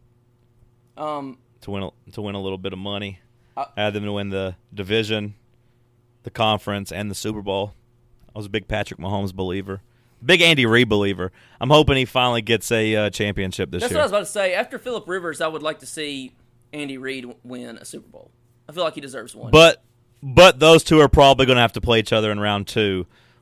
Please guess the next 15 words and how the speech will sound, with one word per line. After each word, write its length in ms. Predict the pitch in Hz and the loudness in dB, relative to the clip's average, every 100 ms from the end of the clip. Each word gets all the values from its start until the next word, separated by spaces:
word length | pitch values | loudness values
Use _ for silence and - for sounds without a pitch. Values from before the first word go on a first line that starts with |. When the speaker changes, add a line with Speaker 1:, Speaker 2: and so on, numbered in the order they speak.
| - | -6
Speaker 2:
while 240 | 107 113 | 2 2
the 120 | 107 | 2
Patriots 640 | - 123 117 110 104 95 - | -2 -2 -2 -2 -2 -2 -6
get, 280 | - 107 57 | -2 -2 -2
like, 400 | 52 98 85 - | -4 -4 -4 -10
to 100 | 104 | -8
play 220 | 110 98 | -2 -2
Houston 560 | - 113 - 95 85 82 _ _ _ | 0 -2 -2 -6 -8 -14 _ _ _
or, 480 | 101 98 95 87 85 _ _ _ _ _ _ _ _ _ _ _ _ _ _ _ _ _ _ _ _ - | -6 -2 0 -2 -6 _ _ _ _ _ _ _ _ _ _ _ _ _ _ _ _ _ _ _ _ -6
yeah, 200 | 117 87 | -2 -2
like, 380 | 87 98 92 117 | -4 -10 -10 -6
get 140 | 120 | -4
to 60 | 98 | -2
play 180 | 110 92 | -2 -2
Houston. 440 | 107 - - | -2 -4 -10